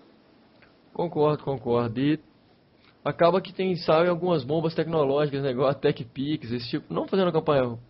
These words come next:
com a p-, campanha contra, mas são alguns produtos que al-, realmente vendem, mas não,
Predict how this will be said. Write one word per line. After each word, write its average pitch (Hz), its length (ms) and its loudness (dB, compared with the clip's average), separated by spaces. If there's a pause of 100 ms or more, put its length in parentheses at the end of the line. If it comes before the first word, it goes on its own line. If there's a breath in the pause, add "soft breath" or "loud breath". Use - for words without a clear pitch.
com 131 100 2
a 127 80 4
p-, 123 140 -8
campanha 131 340 0
contra, 117 420 -4 (440 soft breath)
mas 139 160 2 (120)
são 185 120 0
alguns 196 180 -2
produtos 175 440 0
que 185 220 -2 (720 soft breath)
al-, 135 300 2
realmente 190 580 2
vendem, 180 560 0 (1400)
mas 147 640 0
não, 165 1000 0